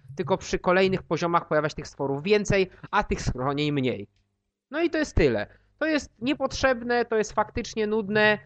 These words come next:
i to jest raz czy dwa frustrujące, bo to są jedyne momenty w grze, kiedy tak naprawdę można zginąć.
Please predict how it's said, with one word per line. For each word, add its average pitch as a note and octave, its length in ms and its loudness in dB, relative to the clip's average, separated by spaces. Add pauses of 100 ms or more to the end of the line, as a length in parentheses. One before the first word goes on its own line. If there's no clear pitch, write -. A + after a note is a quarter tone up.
(320)
i F#3+ 80 -10
to A3 100 4
jest G3 240 4
raz G3+ 220 4
czy - 140 -2
dwa F3 160 4
frustrujące, F3 640 0
bo E3 100 0
to E3+ 100 2
są F3+ 120 -2
jedyne E3+ 280 4
momenty E3 340 4
w C#3+ 40 -4
grze, D3 180 2
kiedy E3 160 4
tak D3+ 140 2
naprawdę D#3 380 2
można C#3+ 280 2
zginąć. E3+ 520 2